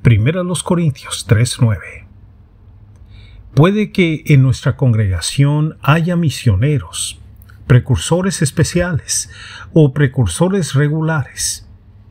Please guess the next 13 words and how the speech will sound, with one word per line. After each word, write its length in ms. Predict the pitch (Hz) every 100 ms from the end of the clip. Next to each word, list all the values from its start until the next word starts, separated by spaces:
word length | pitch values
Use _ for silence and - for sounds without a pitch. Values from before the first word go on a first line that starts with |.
| - - -
hermanos 500 | 156 92 104 139 131
que 100 | -
se 180 | - 127
dedican 500 | 95 95 131 143 131
a 80 | -
predicar 720 | 104 95 87 - 135 147 - - - -
y 460 | - 151 135 131 131
a 380 | 139 123 104 92
hacer 440 | - - 170 185
discípulos 1000 | 165 156 - 190 160 - - - - - -
a 220 | 147 -
tiempo 460 | 139 175 170 147
completo. 680 | 131 127 127 95 - - -